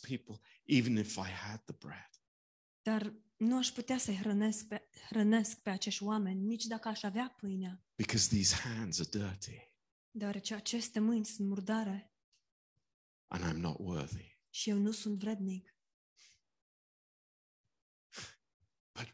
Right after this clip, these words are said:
Speaker 1: we are in the presence of God.
Speaker 2: Dar noi ne aflăm în prezența lui Dumnezeu.
Speaker 1: We are in the presence of a miracle.
Speaker 2: Noi suntem în prezența unei minuni.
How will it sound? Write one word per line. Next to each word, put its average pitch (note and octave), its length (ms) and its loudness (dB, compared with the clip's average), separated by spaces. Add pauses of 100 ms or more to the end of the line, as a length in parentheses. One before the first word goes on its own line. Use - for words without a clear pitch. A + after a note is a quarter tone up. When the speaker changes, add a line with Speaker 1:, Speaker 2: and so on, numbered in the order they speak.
Speaker 1:
we E3+ 140 -2 (600)
are - 280 0
in E3 440 4 (220)
the C3 100 0
presence - 720 2 (300)
of - 260 -6
God. - 720 -6 (440)
Speaker 2:
Dar G#3 240 2
noi A3+ 260 6
ne G#3+ 120 8
aflăm G#3 360 4
în G3+ 100 4
prezența G#3+ 480 2
lui G3 120 0
Dumnezeu. F#3+ 560 -2 (340)
Speaker 1:
We A3 320 12
are G#3+ 400 10
in G#3 200 12
the F3+ 100 10 (200)
presence F#3+ 480 8 (540)
of E3+ 540 6 (320)
a F3+ 80 8
miracle. D#3+ 680 10 (480)
Speaker 2:
Noi A3+ 360 2
suntem G#3+ 420 0
în G#3 100 2
prezența G#3 580 2
unei G3 220 2
minuni. G3 580 2